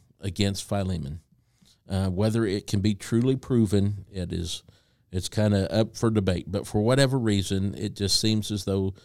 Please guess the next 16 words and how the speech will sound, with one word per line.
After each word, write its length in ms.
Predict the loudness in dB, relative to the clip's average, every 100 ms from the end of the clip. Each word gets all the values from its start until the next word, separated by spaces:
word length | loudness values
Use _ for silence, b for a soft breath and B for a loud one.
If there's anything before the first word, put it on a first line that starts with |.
| B -2
something 380 | 0 2 0
was 120 | 0 -2
stolen, 420 | -4 -2 -2 0
an 120 | 2
amount 280 | 2 2 2
of 60 |
money 380 | 2 2 2 0
or 300 | 0 0 2
an 100 | 2
object. 500 | 0 0 -2 -4 -6 _ b b b -2
Um, 480 | 2 2 2 -2 -8 _
I 80 | -2
don't 220 | 2 2
know 140 | 2 2
that 160 | 2
it, 120 | 2